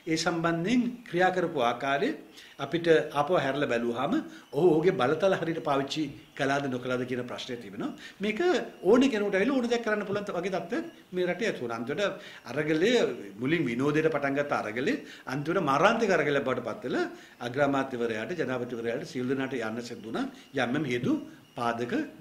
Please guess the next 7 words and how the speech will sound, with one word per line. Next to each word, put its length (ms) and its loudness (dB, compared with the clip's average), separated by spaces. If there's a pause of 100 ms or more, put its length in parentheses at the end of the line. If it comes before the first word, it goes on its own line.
(200)
කරගෙන. 420 2 (380)
ඉතින් 220 -6
ඒ 200 6
වෙලාවේ 460 4
මං 160 0
හිතන්නේ 340 2
මේක 180 2